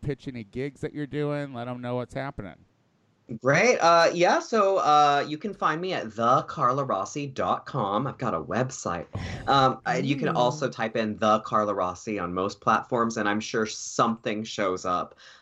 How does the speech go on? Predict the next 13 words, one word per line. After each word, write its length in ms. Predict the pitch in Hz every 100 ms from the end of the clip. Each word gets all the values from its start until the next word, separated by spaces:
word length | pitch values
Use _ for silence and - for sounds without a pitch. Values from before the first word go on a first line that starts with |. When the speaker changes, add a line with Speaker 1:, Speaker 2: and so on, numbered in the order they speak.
| -
Speaker 2:
Otherwise, 680 | 151 170 190 170 170 208 220
uh, 160 | 165 165
check 280 | - 226 277
out 140 | 294
my 100 | 254
show, 240 | 233 247
Queer 260 | 233 233 220
Horror. 580 | 202 202 294 98 95 92
You 80 | 139
know, 80 | 123
I'm 100 | 139
a 60 |
spooky 420 | 135 - 156 180